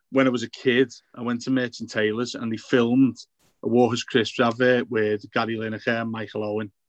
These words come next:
um, at, in, in the school. So, like, a-, as kids, we were sort of told, "Don't approach them," and nothing like that. And, like, obviously,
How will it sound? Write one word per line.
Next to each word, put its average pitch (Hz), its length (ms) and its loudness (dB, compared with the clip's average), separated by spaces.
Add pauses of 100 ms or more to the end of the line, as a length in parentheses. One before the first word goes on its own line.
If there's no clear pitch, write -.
(760)
um, 110 520 -2 (880)
at, 123 220 2
in, 120 220 -6
in 123 140 -2
the 110 80 -8
school. 135 480 2 (500)
So, - 100 -2
like, 147 180 2
a-, 175 180 -2
as 135 200 0
kids, 131 320 -2
we 135 80 2
were 131 80 2
sort 135 180 -2
of 120 80 -20
told, 120 260 -2
"Don't 127 200 -2
approach 113 400 -4
them," 117 100 -2
and 120 60 2
nothing 120 220 -2
like 110 200 -2
that. 104 200 -4
And, 117 100 -14
like, 113 120 -16
obviously, 113 480 -4